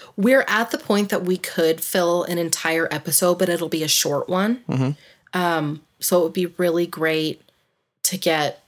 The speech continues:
Speaker 1: as many more as we can. Honestly, if it's one that lasted a full hour or so, I wouldn't be mad about it. <laughs> So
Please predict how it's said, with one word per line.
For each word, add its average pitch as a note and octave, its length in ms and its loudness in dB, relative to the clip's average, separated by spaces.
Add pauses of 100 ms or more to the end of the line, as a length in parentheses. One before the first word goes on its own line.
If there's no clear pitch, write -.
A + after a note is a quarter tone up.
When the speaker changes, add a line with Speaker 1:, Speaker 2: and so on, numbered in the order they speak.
(200)
Speaker 1:
as E3 160 -2
many F3 280 2
more E3 220 2
as D3+ 160 0
we D3+ 60 -10
can. D3 260 -2
Honestly, E3+ 440 2
if D#3+ 100 0
it's D#3+ 180 -2
one D#3+ 180 0
that C#3+ 120 -2
lasted D3 600 0
a D3+ 60 -8
full D3+ 460 -2 (160)
hour D#3+ 380 2
or D3+ 80 -4
so, D3 240 0
I D3 120 0
wouldn't D#3 260 0
be D#3 80 -2
mad D3 220 0
about D3+ 240 0
it. F3 200 4
<laughs> - 80 -6
So E3 380 4